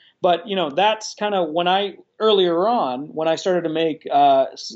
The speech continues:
the, the more of the sketch stuff, it was, I started to make as many as I could. But then it's, yes, don't stop making content, but at the same time,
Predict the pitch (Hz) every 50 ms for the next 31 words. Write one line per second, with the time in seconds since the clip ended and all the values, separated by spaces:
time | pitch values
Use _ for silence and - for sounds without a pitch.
0 | 185 165 143 147 143 139 143 143 143 143 170 180 156 143 143 - - - 247 277
1 | - - - 170 135 123 123 - - _ _ _ _ _ _ _ - 190 180 170
2 | 185 196 190 185 190 185 185 - - 156 196 202 208 - 214 196 151 139 - -
3 | 151 156 165 185 190 180 180 151 156 156 156 160 160 156 143 151 143 135 - -
4 | 233 226 156 120 - - _ _ _ _ _ _ _ - - 170 170 180 208 208
5 | 202 190 180 - _ - _ _ - 185 175 - - - 180 160 233 247 - -
6 | - 139 151 202 226 240 233 - - 240 214 185 160 180 180 170 - 147 135 -
7 | - 208 226 226 - - - 135 120 120 123 127 151 160 170 170 147 - - -
8 | 202 226 233 226 - - 185 175 165 160